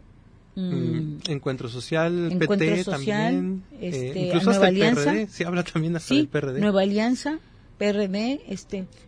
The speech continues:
Speaker 1: pues yo creo que es sano, ¿no? Es sano, yo creo que son demasiados partidos para que luego se mezclen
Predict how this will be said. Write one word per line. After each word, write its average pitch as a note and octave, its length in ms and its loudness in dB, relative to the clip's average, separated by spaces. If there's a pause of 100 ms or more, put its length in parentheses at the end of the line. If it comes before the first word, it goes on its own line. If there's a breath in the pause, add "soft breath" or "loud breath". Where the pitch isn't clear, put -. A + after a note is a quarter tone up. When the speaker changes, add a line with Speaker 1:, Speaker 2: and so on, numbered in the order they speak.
(380 soft breath)
Speaker 1:
pues B3 140 8
yo C#4+ 100 6
creo D#4 180 2
que E4 120 0
es C4+ 40 -4
sano, A#3 360 -2
¿no? A#3+ 180 -2 (360)
Es G#3+ 120 -2
sano, A#3+ 400 2
yo G#3+ 180 0
creo A3 200 0
que A3+ 160 4
son A3+ 180 0
demasiados A3 540 2
partidos A3 580 2 (400 loud breath)
para G#3 180 4
que - 160 2
luego A3+ 260 10
se A3 180 6
mezclen A#3 560 6